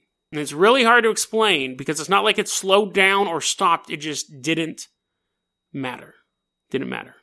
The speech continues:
And that's when I notice off in the field, that large empty field,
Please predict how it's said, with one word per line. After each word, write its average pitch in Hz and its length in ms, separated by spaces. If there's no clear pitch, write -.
And 208 160
that's 277 260
when 349 100
I 330 100
notice 123 640
off 151 240
in 175 60
the 175 80
field, - 540
that 135 140
large 151 400
empty 170 280
field, - 500